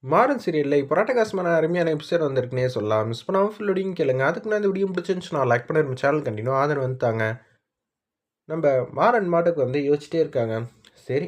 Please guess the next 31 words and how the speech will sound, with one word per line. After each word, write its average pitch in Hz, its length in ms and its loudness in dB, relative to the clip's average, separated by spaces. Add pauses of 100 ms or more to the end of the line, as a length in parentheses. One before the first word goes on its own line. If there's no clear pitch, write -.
நம்ம 123 220 -6
மாட்டுக்கு 120 360 -4
வந்து 135 200 -4
கீழே 156 240 -2
போவோம்" 143 360 -4
அப்படின்னு 131 240 -8
சொல்லிட்டு 117 340 -4
அப்படியே 139 260 -2
கீழே 151 220 -4
இறங்கி 127 240 -2
வரப்போ 123 300 0
வந்து, 110 260 2 (760)
"அப்பா, 151 240 2 (480)
நேத்து 196 220 -2
என்னப்பா 208 320 2 (440)
ஓவரா 214 480 6
வந்து 131 300 0
சொல்லிக்கிட்டு 135 440 -4
இருந்த? 104 200 2 (240)
காதலை 180 460 2
பத்தி 110 300 -8
உனக்கு 120 360 -4
என்ன 127 340 0
தெரியும்?" 147 400 -2
அப்படின்னு 151 320 -2
சொல்லி 113 280 -2 (200)
ராமச்சந்திரனே 143 760 -2
வந்து 117 200 -4 (100)
வம்பிழுக்கிற 135 520 -2
மாதிரி 139 260 0
பேசுறாங்க. 107 500 -4